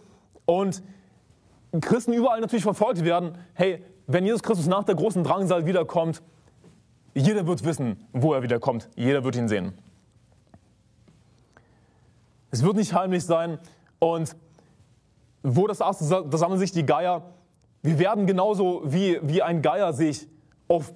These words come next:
Beute stürzt, mit Beute von dieser Welt gehen, mit Beute diese Welt verlassen. Genauso wie Israel Ägypten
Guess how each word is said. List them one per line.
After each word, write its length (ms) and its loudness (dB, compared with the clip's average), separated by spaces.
Beute 320 0
stürzt, 520 -2
mit 340 0
Beute 320 0
von 260 -2
dieser 240 0
Welt 240 -2
gehen, 320 -4
mit 240 -2
Beute 360 0
diese 260 0
Welt 220 0
verlassen. 400 -2
Genauso 540 0
wie 120 0
Israel 500 0
Ägypten 560 -2